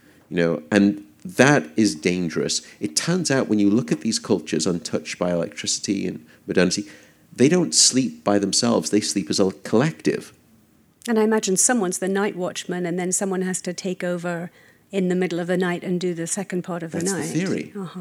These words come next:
Speaker 1: So it's beautiful design. You get a group of people, all of which who sleep eight hours. Each individual sleeps eight hours. But some of them are sleeping early in the night and ending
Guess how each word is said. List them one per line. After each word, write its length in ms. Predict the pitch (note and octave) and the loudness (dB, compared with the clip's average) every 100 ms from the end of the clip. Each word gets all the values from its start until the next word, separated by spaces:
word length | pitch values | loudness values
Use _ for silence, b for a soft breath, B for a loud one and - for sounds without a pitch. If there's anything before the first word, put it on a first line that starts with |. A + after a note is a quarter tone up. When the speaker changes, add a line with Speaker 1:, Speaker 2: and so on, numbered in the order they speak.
| E3 D#3+ | -12 -4
Speaker 1:
So 240 | - B2+ | 0 2
it's 160 | B2+ A2+ | 0 -2
beautiful 1000 | F2+ _ A#2+ - - A3+ A3 D3+ - F#2 | -8 _ -14 -10 0 0 2 -2 0 0
design. 640 | A2 A#2+ F3 F3+ E2+ D#2 - b b b | 2 0 0 0 -2 -4 -14 b b b
You 120 | A#2+ | 6
get 240 | A#2 A#2 - | 8 6 6
a 40 | |
group 420 | - - A#2+ - | -2 4 4 6
of 160 | A#3 - | 2 -2
people, 460 | - D#2+ F#2 G2+ - | -8 -2 2 2 6
all 240 | B2+ D3+ | 8 8
of 160 | E3 - | 6 4
which 260 | E2+ - | 0 0
who 80 | B2 | 0
sleep 380 | A#2 - F2 E2+ - | 2 2 0 -2 2
eight 220 | G2+ G2+ | 2 4
hours. 600 | G2 F2+ D2+ - - - - | 2 0 -2 -4 -6 -6 -2
Each 240 | C3+ - | 0 2
individual 800 | - A#2 F#2+ G2 D#3 D3+ E2+ C#2 | 8 8 10 8 8 6 -2 -4
sleeps 380 | - - D#2 D2 | -4 -4 -4 -4
eight 180 | D2 - | -4 -6
hours. 420 | - - - - _ B B B | -10 -10 -12 -16 _ B B B
But 160 | - - | -2 2
some 280 | - C#3+ G3 | 4 4 2
of 140 | F#3 | 0
them 280 | F2 E2 D#2+ | 0 0 2
are 120 | G2 G2+ | 2 4
sleeping 680 | - G2+ G2+ - F#2+ F#2 - | 4 2 0 2 0 -2 0
early 340 | G2+ B2 C3 | 4 4 6
in 120 | A2 F2+ | 4 4
the 80 | |
night 420 | D#2+ C#2+ D2 D#2+ - - | -2 -2 -4 -4 -8 -4
and 260 | G2 E2 - - | -4 -4 -8 -4
ending 680 | A#2+ C3 A#2 F2 D2+ D#2 | 0 2 2 2 0 -8